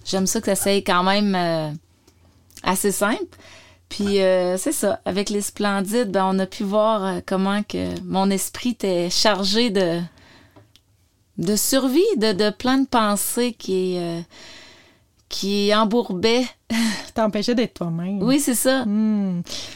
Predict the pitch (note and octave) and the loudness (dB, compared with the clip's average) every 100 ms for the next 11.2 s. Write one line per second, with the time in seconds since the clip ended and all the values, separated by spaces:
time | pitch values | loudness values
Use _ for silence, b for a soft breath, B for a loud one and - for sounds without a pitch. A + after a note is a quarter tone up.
0 | B - A#3 - G3+ C4 D4 B3+ A#3+ A#3 | B -2 0 0 2 4 4 2 2 2
1 | A3+ G#3+ C4 E4 - G#3+ G#3 G3 G3 G#3 | 2 2 0 -2 -2 -2 0 -2 -2 -4
2 | G3+ F#3+ G#3 G#3+ G3+ A#3 B3 - G3+ F#3+ | -4 -2 0 0 0 -2 -2 -2 -2 -2
3 | F#3 F#3 F3 - A#3+ A#3+ A3 F#3 G#3+ A3 | -4 -6 -6 -2 2 2 0 0 2 2
4 | G3+ F3 F#3+ A3+ A#3 G3 F#3+ F#3+ F3+ C4 | 2 0 0 0 0 -2 -2 0 0 0
5 | D#4 A#3+ G3+ G#3 B3+ B3 A3+ G3 A3+ A#3+ | 2 2 2 2 2 2 2 2 2 2
6 | G#3+ D4 - D4+ - - A3+ D#4 A3+ F#3+ | 2 0 0 -2 -2 -4 0 4 4 6
7 | A#3+ D4 A3 A3+ - _ - G3+ A3 C4+ | 4 4 4 2 -2 _ -6 0 2 4
8 | F4+ G4 B B B A3 A3+ G#3+ A#4 D#4+ | 2 -2 B B B -2 0 0 2 2
9 | A3+ C4 A3+ G#3 C4+ C4+ G3+ F#3+ G3 D4+ | 4 2 0 0 2 2 2 0 2 2
10 | A3 G3 G3 G#3 C#4 D4+ A3 - F3+ - | 2 0 -2 -2 -2 -2 -2 -4 -4 0
11 | B3 | 0